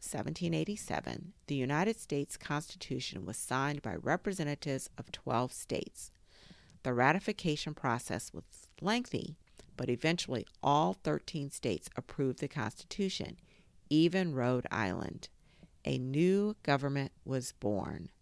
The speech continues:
the United States of America, united at last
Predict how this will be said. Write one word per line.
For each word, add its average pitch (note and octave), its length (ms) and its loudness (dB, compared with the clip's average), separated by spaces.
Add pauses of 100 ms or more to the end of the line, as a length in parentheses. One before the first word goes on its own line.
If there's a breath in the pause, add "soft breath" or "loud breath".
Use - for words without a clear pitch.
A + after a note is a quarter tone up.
(400 soft breath)
the C#3 80 -2
United D#3 540 4
States - 340 -2
of - 120 -10
America, C3+ 680 -2 (380 soft breath)
united D#3 680 4
at G2 260 0
last A#2+ 500 -2